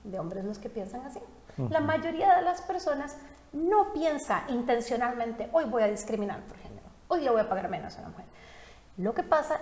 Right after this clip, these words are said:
Speaker 1: es que mucho de esto es inconsciente, mucho de esto es prejuicio inconsciente. A veces las empresas no se dan cuenta que tienen problemas de paridad salarial o de representatividad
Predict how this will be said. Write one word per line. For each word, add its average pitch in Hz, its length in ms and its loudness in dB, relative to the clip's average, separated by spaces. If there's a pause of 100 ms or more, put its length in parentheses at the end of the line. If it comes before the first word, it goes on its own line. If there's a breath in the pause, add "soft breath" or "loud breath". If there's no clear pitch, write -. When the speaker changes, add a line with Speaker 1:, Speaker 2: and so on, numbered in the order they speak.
Speaker 1:
es 240 240 -2
que 226 260 -6 (480)
mucho 233 420 2
de 254 80 4
esto 285 160 -6
es - 100 -10
inconsciente, 214 760 -6
mucho 214 300 -4
de 254 60 -6
esto 262 100 -10
es 254 80 -12
prejuicio 269 680 -4
inconsciente. 196 720 -4
A 180 60 4
veces 226 200 4
las 302 140 -2
empresas 269 480 2
no 220 180 2
se 302 140 -4
dan 277 280 0
cuenta 254 580 0
que 220 100 -6
tienen 247 280 -2
problemas 247 280 0
de 254 60 0
paridad 208 400 0
salarial 247 540 4
o 233 80 2
de 202 80 2
representatividad 190 840 -2